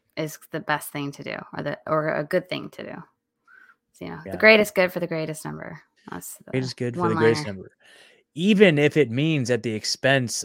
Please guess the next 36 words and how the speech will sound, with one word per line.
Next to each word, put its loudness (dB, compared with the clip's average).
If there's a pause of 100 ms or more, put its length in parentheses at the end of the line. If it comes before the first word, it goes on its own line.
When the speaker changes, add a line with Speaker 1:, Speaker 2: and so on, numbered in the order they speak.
Speaker 2:
of 2 (260)
the -6
few, 2 (480)
right? 2 (460)
Speaker 1:
Oh, 0
absolutely. -2
Speaker 2:
Yeah. 2
Speaker 1:
And 2
that's 0
the, -4
that's 0
usually -2
how 0
it -10
goes. -8
Um, -6 (160)
they 2
ask 6
you, -4
uh, -6 (720)
the, 0 (680)
they 6
ask 8
you 2
to 0
disregard, -2
especially -8
your -8
own -4
interests -8 (180)
out -4
of -12
it, -6 (140)
out -6
of -8
anything. -8